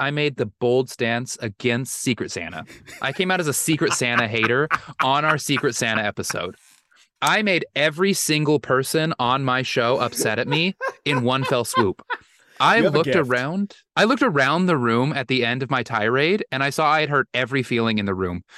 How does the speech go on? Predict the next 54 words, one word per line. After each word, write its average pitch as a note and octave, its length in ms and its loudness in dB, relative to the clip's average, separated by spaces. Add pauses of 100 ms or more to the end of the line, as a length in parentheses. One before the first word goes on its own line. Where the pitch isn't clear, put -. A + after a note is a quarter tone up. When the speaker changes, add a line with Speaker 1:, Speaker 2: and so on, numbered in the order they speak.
Speaker 1:
And C3 200 0
I C3 80 4
was B2+ 120 0
like, A#2+ 140 0
<laughs> - 1200 -20
"That C3 180 2
meant, B2+ 340 -2
that B2+ 160 0
was B2 140 -2
meant A#2+ 180 0
to - 60 -8
be G2 160 -2
a F2+ 60 -2
silly, A2 340 0
goofy G2 320 -4
time G2 580 -4
that A#2 120 0
I'm G#2 80 -2
gonna G2+ 120 2
have F#2+ 160 -2
to G2 60 0
walk F#2+ 200 0
back G2+ 220 -2
for - 120 -8
the F#2 80 -6
next F#2 240 -6
thirty F#2+ 260 -2
minutes." F2+ 560 -6 (260)
Speaker 2:
This B2+ 220 -10
became B2+ 260 -8
a G#2 60 -6
war A2+ 320 -6
criminal. F2 600 -16 (440)
Speaker 1:
It A#2+ 280 0
Speaker 2:
Uh, E2 180 -18 (680)
Speaker 1:
who, - 160 -6 (160)
who F#3+ 140 0
among G2 280 -2
us - 300 -10 (160)
hasn't D#3+ 280 0
gone C3+ 180 0
out B2+ 140 -4
for A#2+ 60 0
a G#2+ 60 2
silly, B2 340 0
goofy A#2+ 320 -2
time G2+ 260 -4
and G2 100 -6
come A2+ 180 -6
back A2 200 -6
a - 40 -6
war F2 240 -4
<laughs> - 40 -12
criminal? - 540 -6